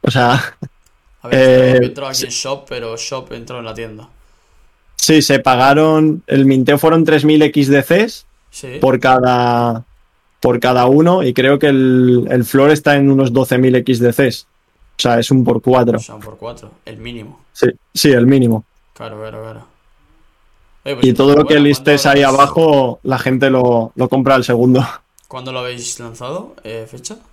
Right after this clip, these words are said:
Speaker 1: La semana pasada, eh, sacamos esto, el,
Speaker 2: Ah, joder.
Speaker 1: el marketplace interno.
Speaker 2: Pues enhorabuena, eh, por el trabajo y por, por que haya funcionado todo tan bien.
Speaker 1: Sí, la verdad que no ha habido ni, ningún error.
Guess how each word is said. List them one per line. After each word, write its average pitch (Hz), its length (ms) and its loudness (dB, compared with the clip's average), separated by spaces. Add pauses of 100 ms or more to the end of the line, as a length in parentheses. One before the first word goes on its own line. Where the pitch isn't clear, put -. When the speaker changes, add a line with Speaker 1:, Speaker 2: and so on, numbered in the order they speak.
(180)
Speaker 1:
La 165 160 4
semana 165 320 4
pasada, 170 440 2 (120)
eh, 135 240 0
sacamos 135 400 -2
esto, 117 320 -6 (120)
el, 120 240 0
Speaker 2:
Ah, 117 340 0 (360)
joder. 127 320 -8
Speaker 1:
el 127 80 0
marketplace 127 480 -2
interno. 120 460 0 (400)
Speaker 2:
Pues 123 160 -20
enhorabuena, 117 520 -14
eh, 139 60 -18
por 113 160 -16
el 110 60 -20
trabajo 110 580 -14
y 110 60 -12
por, 107 640 -12 (540)
por 117 160 -16
que 120 80 -12
haya 120 100 -8
funcionado 113 420 -16
todo 113 200 -12
tan 110 180 -18
bien. 139 240 -18 (720)
Speaker 1:
Sí, 180 240 6
la 139 120 4
verdad 131 240 2
que 160 80 -2
no 165 100 0
ha 156 40 4
habido 143 280 4
ni, 123 460 0
ningún 135 480 2
error. 147 340 0